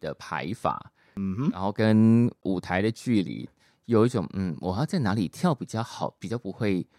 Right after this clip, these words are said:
Speaker 1: 干扰到别人或干嘛的。
Speaker 2: 对。
Speaker 1: 但如果实验剧场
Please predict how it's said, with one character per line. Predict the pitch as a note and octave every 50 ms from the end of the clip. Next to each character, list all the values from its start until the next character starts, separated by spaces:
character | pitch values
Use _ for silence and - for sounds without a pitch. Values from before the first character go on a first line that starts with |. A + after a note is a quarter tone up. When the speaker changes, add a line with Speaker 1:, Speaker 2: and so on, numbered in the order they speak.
| _ _ _ _ _
Speaker 1:
干 | - A2+ C3
扰 | C3 F#2+ -
到 | - - G2 F#2+
别 | - - D#2 D2+
人 | D#2 D#2 E2+
或 | F#2 G2 F#2
干 | - F2 D2+
嘛 | C2+ A#1 G1+ - -
的。 | -
Speaker 2:
对。 | - - - A2+ -
Speaker 1:
但 | - C3+ C#3+ C#3
如 | D3 D#3
果 | D3 B2
实 | - - A#2
验 | B2+ C#3 C#3+
剧 | C#3
场 | A#2+ A2 A2